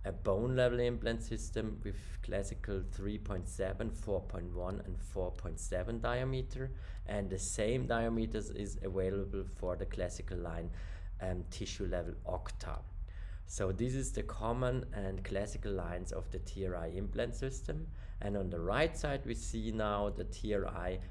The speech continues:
matrix line, also including a bone level system as well as a tissue level system.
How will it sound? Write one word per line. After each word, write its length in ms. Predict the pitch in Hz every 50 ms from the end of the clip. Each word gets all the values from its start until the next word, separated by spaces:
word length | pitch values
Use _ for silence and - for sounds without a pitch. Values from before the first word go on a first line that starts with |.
| - -
matrix 580 | 98 98 92 95 95 - - - - - - -
line, 320 | 101 90 69 64 65 - - - - - - - -
also 720 | - 95 98 101 110 120 120 117 - 135 131 131 131 123
including 580 | 123 120 113 - 110 107 107 104 101 98 95 90
a 40 | 87
bone 440 | - - - 95 90 101 117 123
level 240 | 120 123 127 123 131
system 640 | 127 - - 143 135 - - - 165 165 202 233 233 - - - - - - - - - - - - - -
as 260 | 98 98 95 - -
well 260 | 87 95 95 101 - -
as 160 | - 95 90
a 60 | 92 87
tissue 400 | - - - 92 87 - - 92
level 260 | 90 87 82 82 82
system. 480 | - - - 90 - - - - -